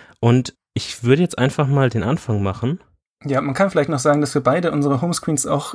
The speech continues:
Speaker 2: sag ich mal, ich glaube, stark verändert haben. Also ich jedenfalls meinen und so wie du dich anhörst, glaub ich, äh, du deinen auch.
Speaker 1: Ja,
Speaker 2: Von
Speaker 1: es
Speaker 2: daher, es wird wahrscheinlich für uns dann auch ein bisschen Überraschung
Speaker 1: es
Speaker 2: geben.
Speaker 1: geht. Ich, ich werd mal damit anfangen, dass ich dir jetzt meinen zusenden werde. Wir werden
Speaker 2: Ja,
Speaker 1: den,
Speaker 2: okay.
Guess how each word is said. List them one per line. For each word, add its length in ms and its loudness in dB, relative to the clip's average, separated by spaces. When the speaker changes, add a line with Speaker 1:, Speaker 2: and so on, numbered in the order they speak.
Speaker 2:
sag 200 0
ich 100 -4
mal, 100 0
ich 60 -8
glaube, 260 2
stark 340 0
verändert 440 -2
haben. 180 0
Also 140 0
ich 120 -4
jedenfalls 360 0
meinen 200 2
und 160 0
so 160 0
wie 60 0
du 120 0
dich 180 -2
anhörst, 380 -2
glaub 180 -4
ich, 220 -8
äh, 80 -2
du 100 -4
deinen 260 0
auch. 260 -4
Speaker 1:
Ja, 160 6
Speaker 2:
Von 100 4
Speaker 1:
es 60 4
Speaker 2:
daher, 140 6
es 120 -2
wird 140 2
wahrscheinlich 360 2
für 120 -2
uns 180 -2
dann 140 -2
auch 60 0
ein 40 -6
bisschen 240 -6
Überraschung 440 -4
Speaker 1:
es 80 -4
Speaker 2:
geben. 100 -6
Speaker 1:
geht. 180 -6
Ich, 160 -4
ich 160 -2
werd 160 4
mal 120 4
damit 200 2
anfangen, 320 -2
dass 160 -2
ich 60 -8
dir 80 -4
jetzt 180 -2
meinen 280 2
zusenden 420 -2
werde. 220 -2
Wir 120 -2
werden 100 4
Speaker 2:
Ja, 120 4
Speaker 1:
den, 200 0
Speaker 2:
okay. 120 2